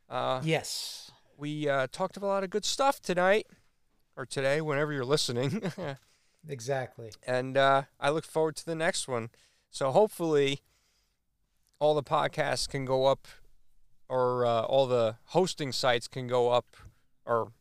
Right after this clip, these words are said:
Speaker 1: start playing the podcast, 'cause I started registering the podcast for a couple of 'em the other day, and it takes, takes a couple days. So hopefully everyone who wants to listen gets a chance to listen to, uh, them soon.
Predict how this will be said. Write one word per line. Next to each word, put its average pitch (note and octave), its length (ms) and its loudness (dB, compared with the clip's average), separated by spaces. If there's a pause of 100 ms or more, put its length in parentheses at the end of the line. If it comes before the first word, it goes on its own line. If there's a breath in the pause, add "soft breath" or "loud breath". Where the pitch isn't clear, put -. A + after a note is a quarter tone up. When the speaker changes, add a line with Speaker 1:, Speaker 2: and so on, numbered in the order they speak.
(420)
Speaker 1:
start - 320 0
playing C#3+ 380 0
the A2+ 80 -2
podcast, A2+ 580 -2
'cause B2 160 -10
I A2+ 120 2
started C3 340 0
registering A#2 760 0 (300 soft breath)
the - 100 -16
podcast A2+ 460 0
for A2+ 140 -4
a G#2 60 -6
couple A#2 340 0
of A2 40 -4
'em A2 120 -6
the A2 100 -2
other A2+ 180 -4
day, A2+ 220 2
and A2+ 80 -4
it A#2 100 -12
takes, - 420 -6 (340 soft breath)
takes G3+ 160 -2
a F3 60 -6
couple D#3 240 2
days. B2+ 340 2
So A#2+ 200 -4
hopefully B2+ 560 -4 (1040)
everyone B2 540 -8 (260 soft breath)
who C3 60 -14
wants B2+ 380 0
to A#2+ 60 -4
listen A2+ 520 -4
gets A2+ 180 -6
a A#2+ 80 -8
chance A2+ 320 -6
to A2+ 60 -6
listen A2 380 -6
to, G#2+ 440 -10
uh, G2+ 220 -10 (1160)
them A2+ 180 -6
soon. G#2+ 420 -8